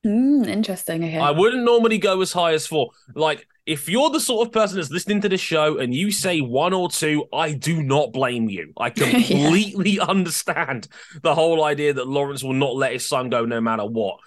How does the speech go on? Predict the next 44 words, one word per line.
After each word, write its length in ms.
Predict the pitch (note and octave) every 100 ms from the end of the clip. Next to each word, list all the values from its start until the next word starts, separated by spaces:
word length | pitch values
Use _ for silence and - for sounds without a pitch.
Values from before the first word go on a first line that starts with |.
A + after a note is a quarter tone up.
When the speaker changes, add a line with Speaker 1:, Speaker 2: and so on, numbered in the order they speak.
| _ _ -
Speaker 2:
That 140 | B2+
is 140 | D3 C3+
a 60 |
completely 800 | B2 D3 - - D3+ F#3+ D#3 F#3
valid 360 | D3 D3+ D#3 C#3+
perspective. 680 | C#3 - C#3 A#2 - A2 - - - - _ C3+
I 240 | F3+ G#3+
think 280 | - F3+ D3+
Lawrence 440 | C#3+ D3+ D3+ D3
is 120 | C#3
colder 440 | - - D3 C#3 C3
than 180 | A#2 A#2+
that, 220 | A2+ -
and 100 | A2+
I 180 | B2 B2+
think 300 | B2 A#2+ A2+
he 80 | A#2
wants 240 | A2+ A2+
to 80 | -
win 160 | A2 G2+
a 80 | G2
championship. 800 | A2+ G#2+ G#2 G2 - G#2 F#2 - - - _ _
And 180 | B2+ B2
at 60 | A#2
some 340 | - E3 E3
point, 320 | C#3+ D3 B2
he 140 | B2 A2+
has 380 | - C3+ - -
to 100 | C#3
look 220 | B2 C#3
in 100 | A#2+
the 80 | A2+
mirror 360 | A#2 A2+ G#2
and 140 | G#2 A2
realise 500 | A2 G#2 G2 F#2+ -
it's 260 | A#2+ A2+ -
not 220 | C3 A2+
gonna 180 | A#2+ A2
come 260 | - A2 F#2+
through 260 | G2 G2
Lance. 420 | F2 E2 - - - _ _
That's 260 | C3+ A#2+ B2+
my 160 | B2+
perspective. 640 | G#2+ G#2+ - D2+ - -